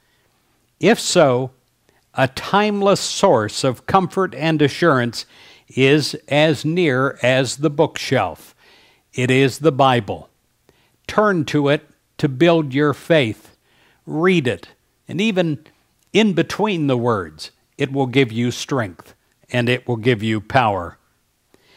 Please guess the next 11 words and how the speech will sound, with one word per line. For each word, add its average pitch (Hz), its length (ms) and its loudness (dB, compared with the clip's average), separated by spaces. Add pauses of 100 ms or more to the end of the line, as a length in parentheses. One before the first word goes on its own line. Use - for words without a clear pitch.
(220)
God's 202 320 2
Word 147 360 4
has 131 360 2
much 151 500 0
to 151 120 2
say 131 420 4
about 123 480 2
every 170 440 2
aspect 139 640 2
of 110 160 -4
life, 117 540 -2